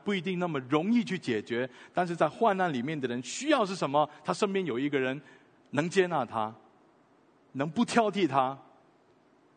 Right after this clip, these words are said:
不像约伯身边的朋友和他的家人一样都离开他了，他需要有一个人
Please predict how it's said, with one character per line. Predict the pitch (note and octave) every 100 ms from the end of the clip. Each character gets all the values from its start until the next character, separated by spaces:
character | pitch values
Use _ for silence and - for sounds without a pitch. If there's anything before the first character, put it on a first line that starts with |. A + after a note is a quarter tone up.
| _ _
不 | -
像 | C#3 F3+
约 | D3+ D#3+
伯 | C#3 B2
身 | - D3+
边 | C#3+
的 | C3+
朋 | - G#2+ A#2+
友 | F#2 E2 _
和 | B2
他 | A#2
的 | C3+
家 | A2+ D3 C3
人 | A#2 G#2+
一 | A2
样 | A2+ G#2+ - _ -
都 | E3 D#3+
离 | C3
开 | B2+ C3
他 | C3 C3 B2
了， | G#2+ - -
他 | -
需 | G3 - G#3
要 | G3
有 | D#3+ B2 G#2
一 | G#2 C#3+
个 | F3+
人 | E3 C3+ D3+